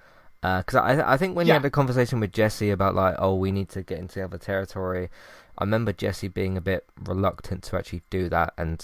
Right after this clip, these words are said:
Speaker 1: this is the result of, of doing that. So, uh, what do you think of the
Speaker 2: Yeah.
Speaker 1: scene with Sol?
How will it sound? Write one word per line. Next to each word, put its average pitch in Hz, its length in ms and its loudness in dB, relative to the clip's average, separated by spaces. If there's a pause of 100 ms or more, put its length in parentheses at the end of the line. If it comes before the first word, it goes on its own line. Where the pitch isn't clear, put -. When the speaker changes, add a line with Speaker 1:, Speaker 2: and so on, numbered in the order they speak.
(120)
Speaker 1:
this - 180 -6
is 85 140 -6
the 92 100 -4
result 85 360 -2
of, 85 200 -10 (100)
of 85 140 -8
doing 85 260 -4
that. 85 160 -6 (180)
So, 87 340 -2 (800)
uh, 117 180 6
what 151 120 4
do 160 40 -2
you 160 40 4
think 143 180 0
of 131 100 2
the 135 80 2
Speaker 2:
Yeah. 131 300 6 (500)
Speaker 1:
scene 120 280 2
with 110 120 2
Sol? 110 300 0